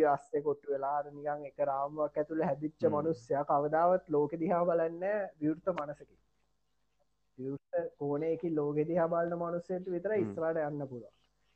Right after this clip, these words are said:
Speaker 1: මනුස්සයෙක් ඉස්සරහට යනවා කියන්නේ ඒ මනුස්සයා එක මනුස්සයෙක් විතරක් නෙවෙයි ඉස්සරහට යන මිනිස්සු දාහක් ඉස්සරහට යනවා. එහෙනම් සොසයිටි එකක් ඉස්සරහට යනවා. සොසයිටි එකක් ඉස්සරහට යනවා කියන්නේ මොකද්ද? ඒ රට ඉස්සරහට යනවා කියන්නේ.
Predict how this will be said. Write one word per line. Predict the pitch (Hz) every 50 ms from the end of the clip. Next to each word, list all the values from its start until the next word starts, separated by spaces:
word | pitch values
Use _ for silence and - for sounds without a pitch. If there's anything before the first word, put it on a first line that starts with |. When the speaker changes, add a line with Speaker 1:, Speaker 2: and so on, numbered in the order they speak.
| _ -
Speaker 1:
මනුස්සයෙක් | 120 127 151 175 175 - 220 202 208 208
ඉස්සරහට | 220 190 196 - 196 185 180 180
යනවා | 180 175 180 175 175 170
කියන්නේ | 180 180 175 185 214 240 226
ඒ | 185
මනුස්සයා | 165 160 151 160 165 160 - - 180 165 156 151 156 - - _ _ _ _ _ _ _ _ _ -
එක | 120 -
මනුස්සයෙක් | 151 170 175 185 180 185 202 185 -
විතරක් | 156 143 131 131
නෙවෙයි | 143 165 185 196 190 165
ඉස්සරහට | - - 185 175 180 185
යන | 180 175 156
මිනිස්සු | 143 135 139 143 156 175
දාහක් | 165 143 135 135 - - -
ඉස්සරහට | - 139 - - 143 131 120 -
යනවා. | 107 104 _ _ _
එහෙනම් | 127 131 143 160 165
සොසයිටි | - 165 143 - 156 156 170 180 175 170
එකක් | 151 - - 135
ඉස්සරහට | 117 _ - 127 120
යනවා. | 113 - _ _ _ _ _
සොසයිටි | - 131 - 160 156 165 180 175
එකක් | 170 165 -
ඉස්සරහට | 180 - - 170 165 160 165
යනවා | 165 170 170 170
කියන්නේ | 170 170 170 170 170 170
මොකද්ද? | 160 - 175 175 180
ඒ | 175 165
රට | 156 151 147 -
ඉස්සරහට | 180 165 - - 175 156 135 123 117
යනවා | 110 104 101 98
කියන්නේ. | 95 92